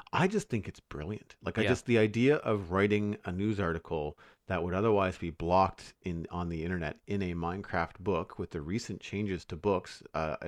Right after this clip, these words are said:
Speaker 1: uh, they're a hundred pages or thirty pages? I can't remember how long.
Speaker 2: Yeah.
Speaker 1: Um, but there, it's a, there, you can get a decent, certainly an article. You know,
Speaker 2: Mm-hmm.
Speaker 1: I don't know about a novel, but you could certainly get an article into one of these Minecraft books or a couple of books,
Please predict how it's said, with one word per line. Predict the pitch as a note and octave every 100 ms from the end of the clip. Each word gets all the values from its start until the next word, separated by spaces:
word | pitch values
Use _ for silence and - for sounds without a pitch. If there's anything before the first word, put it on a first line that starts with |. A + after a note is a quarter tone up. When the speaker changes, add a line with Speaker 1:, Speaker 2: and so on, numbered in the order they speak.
| -
Speaker 1:
uh, | -
they're | F#2 F2
a |
hundred | D2+ B2+ D#3+
pages | - E3 F3 C#3+
or | G2
thirty | - C3
pages? | - B2+ C3 A2
I |
can't | - E2
remember | F2 D2+
how | D#2 D2+
long. | D2+ D2 _ _ _ -
Speaker 2:
Yeah. | A2 F2+ E2+
Speaker 1:
Um, | D2+ - _ _ _
but | - G#2+ - _
there, | A#2+ C3+ F#2 -
it's | A#2 A2+
a, | E2 - -
there, | G#2+
you | A#2 C#3
can | -
get | B2+
a | G2+
decent, | F2+ G#2 F2+ -
certainly | - G#3 F3
an | G#2+
article. | - F#2 E2 - - _ _ -
You |
know, | G2+ F2+
Speaker 2:
Mm-hmm. | A2 A2+ A2+ -
Speaker 1:
I | B2
don't | B2
know |
about | G#2 G2 F2
a |
novel, | F#2 G2 E2 D2
but | F#2
you | G2+
could | G#2+
certainly | - F#3 D#3+ B2+
get | A#2 G2+
an | F2+
article | E2+ G2+ G2 F2 E2
into | G#2 F#2 F#2
one | E2+ E2+
of | E2
these | D#2+ D#2
Minecraft | E2+ D#2+ D#2+ -
books | F2 -
or | G#2
a |
couple | F2 F2+ -
of | C#2
books, | - -